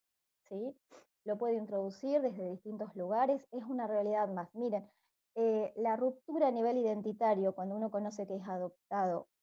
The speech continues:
adoptivo, en la adolescencia, se da justamente porque ha sido un secreto, y se da justamente porque ha sido algo que como adulto no supe manejar o quizá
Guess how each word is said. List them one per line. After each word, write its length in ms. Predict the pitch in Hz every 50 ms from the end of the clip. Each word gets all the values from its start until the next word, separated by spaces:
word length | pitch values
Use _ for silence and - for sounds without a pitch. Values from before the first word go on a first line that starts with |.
| _ _ -
adoptivo, 840 | - 165 170 196 185 190 - - - 269 269 247 190 180 185 175 _ _ _ _ _ _ _ -
en 120 | 208 202
la 100 | 202 196
adolescencia, 840 | 190 190 190 185 185 185 - - 359 392 392 359 - - - 202 202 -
se 120 | - 208
da 120 | 240 302
justamente 580 | 302 - 294 294 294 247 233 247 269 254 262 233
porque 260 | - 196 175 175 175
ha 60 | 175
sido 240 | - - 214 226 220
un 100 | 202 196
secreto, 720 | 196 - - 196 196 - 240 277 294 285 294 - 190 185 - _ _ _ _ _ -
y 80 | 220
se 100 | 220 220
da 140 | 220 233 254
justamente 520 | 254 285 277 - 269 269 277 277 269 269
porque 220 | 220 214 202 190 202
ha 60 | 196
sido 260 | 196 - 226 220 226
algo 260 | 226 214 214 196 190
que 140 | 185 185 170
como 320 | - - 190 190 190 190 190
adulto 560 | 196 214 262 320 339 330 285 - - 196 190
no 320 | 208 220 240 262 269 277
supe 460 | 269 - - 269 262 226 - 214 190
manejar 580 | 185 190 185 180 185 185 - - 254 269 302 302
o 80 | 269 220
quizá 320 | 233 202 220 - 226